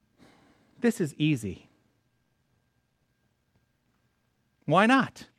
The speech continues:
This is easy. I can mop up the water, I will turn the water off, and I will call the plumber,"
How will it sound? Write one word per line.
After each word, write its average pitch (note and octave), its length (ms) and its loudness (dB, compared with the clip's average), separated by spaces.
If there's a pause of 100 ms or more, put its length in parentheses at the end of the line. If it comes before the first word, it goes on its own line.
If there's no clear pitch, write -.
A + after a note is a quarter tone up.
(380)
This D4 160 4
is D#4 140 -2
easy. B3 500 0 (640)
I A2 100 -4
can B2 160 0
mop A#2+ 260 2
up D#3 140 -2
the E3+ 80 -6
water, B2 400 -4 (380)
I B2+ 80 -2
will B2 100 -2
turn C#3+ 200 -2
the D#3+ 60 -2
water C3+ 280 2
off, A#2+ 240 0
and C#3+ 100 0
I C#3+ 40 2
will C#3 100 -2
call - 180 -2
the B2+ 80 -6
plumber," F3 380 -2